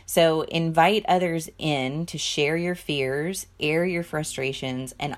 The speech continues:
also to help you celebrate your victories. Because it's a huge thing to just get that first sentence written on the page. And sometimes that's all it takes to get the floodgates going, is just that one sentence, and then you're good from there.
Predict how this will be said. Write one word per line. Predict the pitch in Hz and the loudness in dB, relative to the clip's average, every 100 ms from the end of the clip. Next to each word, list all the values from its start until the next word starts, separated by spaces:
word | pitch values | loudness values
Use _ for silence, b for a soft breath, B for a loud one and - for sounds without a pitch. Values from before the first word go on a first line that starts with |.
| 143 | -2
also | 165 208 208 208 | 0 0 -2 -2
to | 208 | -4
help | 185 156 151 | -4 -4 -6
you | 151 | -6
celebrate | - 147 156 147 139 | -2 -2 -2 -4 -4
your | - 127 | -4 -6
victories. | 131 143 - - - - - - B B B - | -4 -6 -6 -8 -8 -8 -8 -10 B B B -4
Because | 165 165 147 - | 2 2 0 -2
it's | 185 | -2
a | 165 | -2
huge | 151 - 226 240 247 214 | -6 -6 -2 0 -2 -2
thing | - 208 180 147 | -2 0 0 -2
to | 147 | -4
just | 165 160 | -4 -2
get | - 165 | -4 -2
that | 139 - | -2 -2
first | - 165 165 - | -2 -2 0 -2
sentence | 156 151 147 127 127 - B B - | -4 -4 -4 -4 -6 -10 B B -14
written | 139 151 - 147 135 | -4 0 0 -2 -6
on | - 135 | -4 -4
the | 135 | -4
page. | 160 131 120 - - - | -4 -4 -4 -8 -12 -6
And | 143 143 | -4 0
sometimes | 185 214 208 185 | 0 0 -2 0
that's | 165 - | 0 2
all | 160 | 0
it | 151 | -2
takes | - 151 - - - | -2 -4 -4 -8 -12
to | 156 | -8
get | 147 147 - B B B | -2 -2 -2 B B B
the | - 139 - | 2 2 2
floodgates | - 175 170 165 143 | 2 2 2 -2 -2
going, | - 151 139 123 120 | -2 -2 -2 -4 -4
is | 127 | -6
just | 147 - | -4 0
that | 135 135 | 0 0
one | 143 147 165 | -2 -2 -2
sentence, | 165 151 143 127 120 110 | -4 -6 -6 -6 -6 -8
and | - 135 | -8 -6
then | 131 | -4
you're | 127 123 | -4 -6
good | 139 143 135 139 | -4 -2 0 -2
from | - 127 123 | -6 -4 -4
there. | 113 101 90 | -4 -6 -10